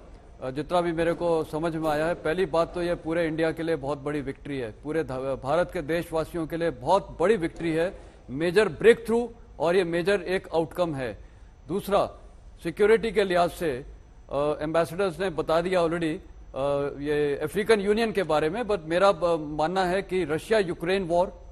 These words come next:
बहुत, अ, अहमियत से इसको भी हमने include कर लिया text में। और आज, अ,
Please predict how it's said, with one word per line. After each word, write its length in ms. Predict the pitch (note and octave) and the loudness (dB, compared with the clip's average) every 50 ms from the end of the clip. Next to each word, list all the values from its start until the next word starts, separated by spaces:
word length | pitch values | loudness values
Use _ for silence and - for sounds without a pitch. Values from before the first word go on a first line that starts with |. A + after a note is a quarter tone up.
| - - | -20 -18
बहुत, 400 | A2+ A2+ B2+ C3+ F3 F#3+ F#3 F3+ | -12 -8 0 2 2 2 2 2
अ, 220 | F#3 F#3 F3+ F3 - - | 2 4 4 4 4 2
अहमियत 340 | D3+ D#3 E3 F3+ F#3 F#3 F3+ | -2 -2 -2 0 -2 -2 -2
से 200 | - F#3 F#3+ F#3 | -4 -4 -4 -4
इसको 340 | D#3+ E3 D3 - - F#3 F3+ | -2 -4 -6 -6 -4 -4 -2
भी 100 | E3+ F3+ | 0 0
हमने 520 | F3 E3+ F3+ F3 F3+ F3 F3 E3+ - - - - - - | 0 0 -2 -2 0 0 0 -2 -4 -8 -14 -16 -8 -6
include 340 | D#3+ D#3+ D#3 E3+ F3+ F3 E3+ | -6 -6 -2 -2 -4 -2 -2
कर 140 | F3+ E3+ | -2 -2
लिया 200 | E3 F3 F3 F3 | -2 2 2 0
text 360 | E3 E3+ - E3+ E3+ - - D3+ | 0 0 -2 -4 -4 -4 -8 -6
में। 220 | E3 F3 F3 F#3 - - - - - - - - - | -6 -6 -6 -6 -10 -16 -20 -20 -20 -20 -20 -12 -4
और 520 | - D3+ E3+ F#3+ G#3+ G#3+ G#3+ - - - - - - | 2 4 6 6 6 4 2 -4 -12 -18 -20 -10 -4
आज, 300 | C3 D3+ E3+ F3 D3+ D#3+ | 0 2 2 2 0 0
अ, 220 | F3 F3 E3+ E3 | 2 2 4 4